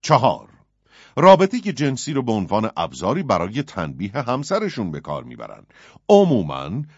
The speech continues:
با تظاهر به تمایل نداشتن. پنج،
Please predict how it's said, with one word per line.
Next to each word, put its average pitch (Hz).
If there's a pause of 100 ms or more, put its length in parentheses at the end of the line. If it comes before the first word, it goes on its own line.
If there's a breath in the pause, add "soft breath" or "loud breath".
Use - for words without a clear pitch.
(120 soft breath)
با 160
تظاهر 98
به 127
تمایل 67
نداشتن. 117 (1040)
پنج، 80